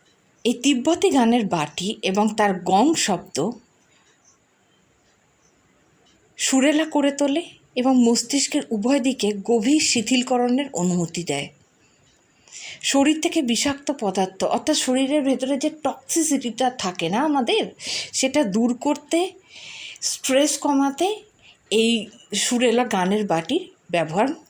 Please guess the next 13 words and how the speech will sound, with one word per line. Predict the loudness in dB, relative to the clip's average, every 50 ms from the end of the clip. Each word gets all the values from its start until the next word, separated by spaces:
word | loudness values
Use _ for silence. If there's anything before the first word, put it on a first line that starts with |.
| _ -4 -2
মূলত | 0 2 4 2 2 0 -2
করা | -4 -2 -2 -2 -2
হয়ে | -4 -2 -4 -4 -4
থাকে। | -4 -6 -6 -6 -6 -8 -8 -10 -12 -20 -20 -20 -20 -18 -14 -10 -10 -8 -8 -8 -8 -10 -12 -14 -18 -20 -20 -20 -20 _ _ _ _ _ _ _ _ _ _ -20 -20 _ _ -20 -20 -20 -20 _ _ _ _ _ _ _ _ _ _ _ _ _ _ _ _ _ _ _ _ _ _ _ _ _ _ _ _
প্রাচীন | 0 0 0 0 0 0 2 4 6 6
বিশ্ব | 6 6 6 4 4 4 4
ওষুধের | 4 2 2 2 0 2 4 4 4 4
উদ্দেশ্যে | 2 2 0 2 2 2 2 2 0 0
তৈরি, | 2 2 2 2 4 2 0
তামা | 0 0 0 0 2 2 2 0
দিয়ে | 0 0 0 0 0 2
তৈরি | 2 4 4 4 4 4 2 2 2
এবং | 0 0 0 0 0 0